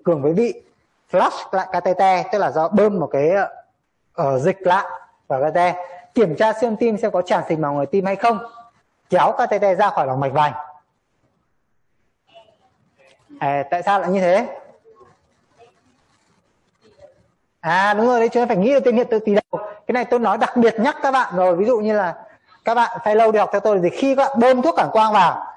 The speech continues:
chúng ta phải thấy được cái thuốc cản quang nó phụt ngược lại, ngược ra ngoài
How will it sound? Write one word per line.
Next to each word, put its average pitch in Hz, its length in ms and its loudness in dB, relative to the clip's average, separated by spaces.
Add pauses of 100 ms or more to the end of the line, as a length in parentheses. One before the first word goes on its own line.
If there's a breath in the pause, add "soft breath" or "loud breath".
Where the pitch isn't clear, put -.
(160)
chúng 220 100 2
ta 254 80 2
phải 165 160 -2
thấy 180 160 2
được 294 160 2
cái 185 100 0
thuốc 226 180 0
cản 196 120 2
quang 208 160 2
nó 196 80 -2 (100)
phụt 226 140 0 (100)
ngược 220 380 2
lại, 214 240 2 (800)
ngược 214 300 0
ra 240 80 4
ngoài 226 200 2